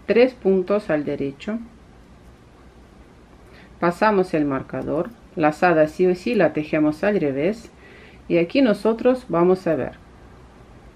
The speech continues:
si la bolita la formamos, aquí se ven dónde están las bolitas, si no pueden dar vuelta así y ver dónde está. Si la bolita la formamos aquí en este punto, ¿ven?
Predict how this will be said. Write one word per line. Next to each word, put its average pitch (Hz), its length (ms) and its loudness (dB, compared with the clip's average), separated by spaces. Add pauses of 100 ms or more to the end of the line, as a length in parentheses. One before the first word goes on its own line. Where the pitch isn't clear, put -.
(580)
si 220 140 -2
la 233 100 4
bolita 262 400 4
la 190 140 4
formamos, 170 840 2 (1000)
aquí 240 200 -8
se 180 180 0
ven 127 240 -4 (340)
dónde 139 200 -10
están 135 300 -10
las 156 140 -8
bolitas, 220 420 -4
si - 140 -8
no 165 160 -2
pueden 147 220 -4
dar 139 180 -4
vuelta 160 340 -2
así 254 440 -4
y 160 100 -2
ver 165 240 -2
dónde 143 260 -4
está. - 280 -14 (600)
Si - 120 -6
la 190 140 4
bolita 233 360 2
la 180 140 2
formamos 170 580 2
aquí 156 220 -4
en 151 100 4
este 156 240 -2
punto, 208 640 0 (300)
¿ven? 240 220 -6